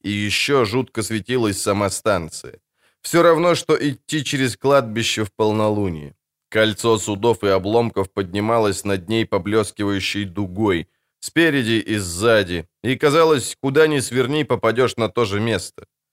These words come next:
Запас горючего в ранце скафандра был ограничен,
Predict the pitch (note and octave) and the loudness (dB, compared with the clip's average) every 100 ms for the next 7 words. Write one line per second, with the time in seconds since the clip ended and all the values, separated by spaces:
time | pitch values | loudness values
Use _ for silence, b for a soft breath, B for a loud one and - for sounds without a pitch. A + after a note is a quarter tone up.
0 | _ _ _ G#2+ C#3+ A3 D#3 D#3 E3 F3+ | _ _ _ 0 2 2 4 4 4 4
1 | - D#3 C#3 A#2 C3 C#3 A#2+ A#2+ G#2+ A#2 | 2 4 4 4 4 2 2 -4 0 0
2 | G#2 C3+ B2+ A2+ G#2+ A#2 A2+ G#2+ A2+ A2+ | 2 0 2 0 2 2 2 2 2 0
3 | G#2 - F2 D#2+ | -2 -4 -6 -6